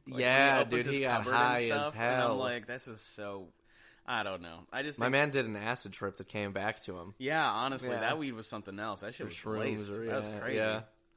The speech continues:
Speaker 2: Listen, Smokey's got it. I love that Smokey's just, like, a, a total weed fiend, and, like, first off, uh, Big Worm took a big L trusting in Smokey.
Speaker 1: I don't
Speaker 2: Like,
Speaker 1: know why
Speaker 2: I don't
Speaker 1: you
Speaker 2: know
Speaker 1: would do
Speaker 2: why
Speaker 1: that.
Speaker 2: he would trust,
Speaker 1: Clearly, Smokey
Speaker 2: like,
Speaker 1: is just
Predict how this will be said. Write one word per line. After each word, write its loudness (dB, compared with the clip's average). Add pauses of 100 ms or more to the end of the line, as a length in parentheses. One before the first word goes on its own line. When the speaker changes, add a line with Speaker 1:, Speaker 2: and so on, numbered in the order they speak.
(800)
Speaker 2:
Listen, -2
Smokey's -4
got 4
it. -8 (840)
I 6
love 6
that 2
Smokey's -2
just, -4
like, -4
a, -2 (240)
a -4
total 0
weed -6
fiend, -6
and, -4
like, -10 (140)
first 0
off, -4 (640)
uh, 0 (880)
Big 2
Worm 2
took -2
a 0
big 2
L 2 (280)
trusting -2
in -8
Smokey. -10
Speaker 1:
I 2
don't 2
Speaker 2:
Like, 2
Speaker 1:
know 0
why 4
Speaker 2:
I 6
don't 10
Speaker 1:
you 6
Speaker 2:
know 8
Speaker 1:
would 6
do 6
Speaker 2:
why 10
Speaker 1:
that. 0
Speaker 2:
he 2
would 0
trust, 4
Speaker 1:
Clearly, 4
Smokey -2
Speaker 2:
like, 2
Speaker 1:
is -8
just -4